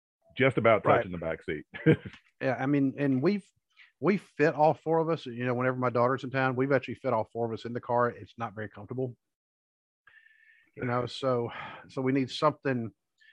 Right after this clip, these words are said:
Speaker 2: that when my wife would drive,
Speaker 1: Mm-hmm.
Speaker 2: you know, I mean, she doesn't go, like, very far.
Speaker 1: Right.
Speaker 2: You know, so she either, because when she subs, well, the school is,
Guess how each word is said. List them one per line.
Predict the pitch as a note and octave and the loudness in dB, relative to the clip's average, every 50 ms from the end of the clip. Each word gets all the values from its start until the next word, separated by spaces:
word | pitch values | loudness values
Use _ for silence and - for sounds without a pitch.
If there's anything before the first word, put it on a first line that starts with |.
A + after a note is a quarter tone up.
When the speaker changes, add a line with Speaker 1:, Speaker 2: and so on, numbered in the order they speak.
| _ _ - B2+ | _ _ -8 -2
Speaker 2:
that | C3 C3 B2+ A#2 - _ _ _ _ _ _ _ _ _ _ _ _ _ _ _ _ _ _ _ _ _ _ _ - | 0 0 0 0 -2 _ _ _ _ _ _ _ _ _ _ _ _ _ _ _ _ _ _ _ _ _ _ _ -8
when | C3 B2 C3+ C3 B2+ B2 A#2+ A#2 A#2+ A#2+ - - - | -4 -2 0 0 0 0 -2 -4 -6 -8 -12 -12 -8
my | A#2+ A#2 | -4 -2
wife | A2+ C#3+ F3+ F3+ - - | 2 4 4 4 2 0
would | B2+ A#2+ | -6 -4
drive, | A#2 A2+ A2+ G#2+ G#2+ G#2+ A2 - - _ _ _ _ _ _ _ _ - | -2 -2 -2 -2 -2 -4 -6 -10 -16 _ _ _ _ _ _ _ _ -2
Speaker 1:
Mm-hmm. | G#2 G2+ F#2 F#2+ G2 G2 G2 F#2+ _ _ _ _ _ - | -2 -2 0 0 -2 -2 -2 -4 _ _ _ _ _ -10
Speaker 2:
you | C3 B2+ | -8 -6
know, | B2 A#2+ A2+ | -6 -6 -6
I | B2+ | -6
mean, | C3 C3+ A#2+ | -4 -4 -4
she | - - G3+ G#3+ | -4 -4 -2 2
doesn't | G#3 F#3 C#3+ B2+ A#2+ A2+ A#2 | 4 4 4 2 -2 -2 2
go, | C3 B2+ C3 B2 A#2+ A#2 A2 G2+ F#2+ _ _ _ - | 4 4 4 4 2 0 -2 -6 -10 _ _ _ -12
like, | A2+ A#2+ A#2+ | -10 -6 -2
very | A#2 B2 G#2+ G#2 | -2 -2 -2 -2
far. | - - G#2+ - - - - _ _ _ _ _ _ _ - | -4 -8 -8 -8 -10 -14 -16 _ _ _ _ _ _ _ 0
Speaker 1:
Right. | G#2 G2+ F#2+ E2 C#2+ C#2 _ _ _ _ _ _ _ _ _ _ _ | 2 4 4 4 2 -4 _ _ _ _ _ _ _ _ _ _ _
Speaker 2:
You | - C3+ | -8 -4
know, | B2+ A#2+ A#2+ | -4 -2 -4
so | - - C3 A#2+ A#2 A#2 A2+ | -4 -2 -2 -2 -2 -2 -4
she | G2+ - C3+ B2+ | -6 -6 -4 -4
either, | B2 B2 A#2+ A#2 G#2+ - _ - - - - - _ - | -2 -2 -2 -2 -4 -6 _ -20 -20 -20 -20 -20 _ -10
because | A#2+ A#2+ C#3+ C3+ A#2 | -4 0 0 0 0
when | C#3 C3 | -2 -4
she | - - A#2 | -6 -6 -6
subs, | - - E3 D#3+ C#3+ C#3+ C#3 B2+ A2+ B2 | 0 4 6 6 8 6 4 2 -4 -4
well, | C3 B2+ B2+ | -2 -2 -2
the | A#2+ - | -2 -4
school | - - - D#3 D3+ D3+ C#3+ C3 A#2+ | -8 -4 0 2 2 4 4 4 4
is, | A#2 A#2 G#2+ - - - | 2 0 -2 -8 -12 -16